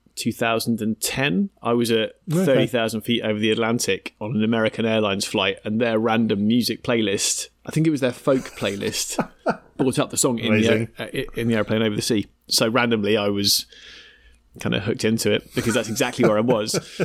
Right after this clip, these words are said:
Speaker 2: <laughs> Brilliant. I love that. I love that level of coincidence where clearly someone has gone, "Oh, that's a great name for a track. I'll put it on there," without really listening to the lyrics.
Speaker 1: Yeah. And, and so I was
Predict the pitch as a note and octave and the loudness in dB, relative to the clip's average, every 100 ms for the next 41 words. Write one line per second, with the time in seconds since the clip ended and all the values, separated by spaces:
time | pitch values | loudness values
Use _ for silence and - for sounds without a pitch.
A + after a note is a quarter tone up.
0 | - - B2+ A#2+ G#2+ A2+ - - - G3 | -6 -6 0 2 0 -4 -14 -16 -12 -4
1 | C#3+ D#3 D3+ B2+ A#2+ - E3 E3+ E3 D3+ | 2 2 2 0 0 2 4 4 0 0
2 | C3+ D3 C#3+ D3+ C#3 B2 - A#2+ B2 B2 | 2 4 2 2 2 0 0 2 2 0
3 | A#2+ G2+ F2+ B2 A2+ B2 - G3+ F3 C#3 | -2 -2 0 2 2 2 0 2 2 0
4 | - B2 A#2+ A2+ G#2 B2+ G#2 G#2 - B3 | 0 2 2 2 0 2 2 2 0 4
5 | D3+ B2 F3+ C#3+ - C3+ C3 C3 C3 A#2+ | 4 2 0 -2 0 2 2 2 0 2
6 | A2+ A#2+ - B2+ - A2+ - A2 G2 A2 | 2 -2 2 0 0 -4 0 0 2 0
7 | G#2 F#2+ F#2 A2 B2+ A#2 B2 A#2+ A#2+ B2+ | 2 2 2 2 2 2 2 4 2 0
8 | - C3+ C#3 C3 C#3+ F#3 D3+ E3 - - | 0 -4 0 2 4 4 4 4 2 -6
9 | _ B2+ B2 B2 C3 C#3+ C3+ A2+ A#2+ A#2 | _ -6 -4 -2 -2 2 2 2 2 2
10 | A#2 - | 0 -4